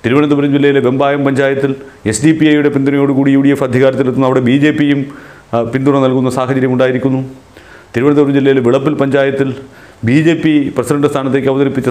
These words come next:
സ്വതന്ത്ര സ്ഥാനാർത്ഥിക്ക് യു ഡി എഫ് അംഗം വിപ്പ് ലംഘിച്ച് വോട്ട് ചെയ്തിരിക്കുന്നു. അപ്പോൾ അവിടെ യു ഡി എഫിൻ്റെ വോട്ട് കിട്ടിയതുകൊണ്ട് ഞങ്ങൾക്ക് ആ പ്രസിഡന്റ് സ്ഥാനം വേണ്ട എന്ന് ആ സ്വതന്ത്ര സ്ഥാനാർത്ഥിയെ കൊണ്ട് പറയിപ്പിക്കാൻ ബി ജെ പി തയ്യാറാകുമോ? ഇല്ലല്ലോ. അവിടെ വൈസ് പ്രസിഡന്റ് തെരഞ്ഞെടുപ്പിൽ എൽ ഡി എഫിൻ്റെ പ്രതിനിധിയാണ് ജയിച്ചത്. ഈ പറഞ്ഞ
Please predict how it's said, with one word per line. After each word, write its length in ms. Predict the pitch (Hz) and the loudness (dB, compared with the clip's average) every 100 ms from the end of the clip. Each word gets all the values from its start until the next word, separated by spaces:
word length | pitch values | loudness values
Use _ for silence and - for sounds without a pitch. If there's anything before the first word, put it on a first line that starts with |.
| - | -2
സ്വതന്ത്ര 280 | 127 143 139 | -2 0 -2
സ്ഥാനാർത്ഥിക്ക് 520 | 143 135 131 127 127 127 120 | -2 -4 -4 -4 -4 -2 0
യു 80 | 151 | 2
ഡി 80 | 170 | 0
എഫ് 140 | - - 127 - - - - 120 | -2 -6 -8 -8 -18 -14 -6 -2
അംഗം 240 | 127 131 135 - - 117 | 0 -2 -4 -10 -4 -2
വിപ്പ് 200 | 117 151 | 0 0
ലംഘിച്ച് 380 | 143 135 127 131 113 | 2 0 0 0 2
വോട്ട് 180 | 110 127 135 | 0 0 0
ചെയ്തിരിക്കുന്നു. 500 | 131 131 127 127 131 127 - - - - - - - - - 104 | 0 0 -2 -2 -4 -8 -20 -20 -20 -20 -20 -20 -20 -20 -10 -4
അപ്പോൾ 140 | 127 120 | -2 0
അവിടെ 180 | 147 160 151 | 2 2 2
യു 60 | 143 | 2
ഡി 60 | 165 | 2
എഫിൻ്റെ 260 | 160 160 151 | 2 0 0
വോട്ട് 160 | 147 165 147 | 0 -2 -2
കിട്ടിയതുകൊണ്ട് 420 | 147 156 151 147 | 0 2 2 0
ഞങ്ങൾക്ക് 300 | 143 156 147 147 | 0 -2 0 -2
ആ 40 | |
പ്രസിഡന്റ് 320 | 143 165 151 151 | -2 -2 -2 -2
സ്ഥാനം 260 | 147 147 143 | -2 -2 0
വേണ്ട 160 | 139 143 143 | 0 0 0
എന്ന് 160 | 143 147 139 - - - | -2 -2 -4 -10 -16 -6
ആ 20 | 131 | -2
സ്വതന്ത്ര 260 | 139 147 143 127 | 0 0 0 -2
സ്ഥാനാർത്ഥിയെ 500 | 139 143 139 143 143 | -2 -2 0 0 0
കൊണ്ട് 140 | 143 139 | 0 0
പറയിപ്പിക്കാൻ 440 | 131 151 151 135 135 | 0 -2 -2 -2 0
ബി 60 | 135 | 2
ജെ 60 | 127 | 2
പി 60 | 117 110 | 0 0
തയ്യാറാകുമോ? 440 | 104 90 80 78 107 | 0 0 -4 -4 -2
ഇല്ലല്ലോ. 260 | 120 147 - | 0 0 -2
അവിടെ 140 | 110 113 | -2 0
വൈസ് 160 | 117 127 | -2 -2
പ്രസിഡന്റ് 280 | 131 135 139 | -2 0 0
തെരഞ്ഞെടുപ്പിൽ 420 | 135 139 135 139 135 | 0 0 0 0 0
എൽ 60 | 131 | 0
ഡി 60 | |
എഫിൻ്റെ 220 | 131 123 117 | 0 0 0
പ്രതിനിധിയാണ് 460 | 113 110 98 98 87 | 0 0 -2 -2 -2
ജയിച്ചത്. 300 | 82 - - - - - 117 | -4 -6 -14 -16 -20 -6 -4
ഈ 40 | 113 | -2
പറഞ്ഞ 160 | 113 | -2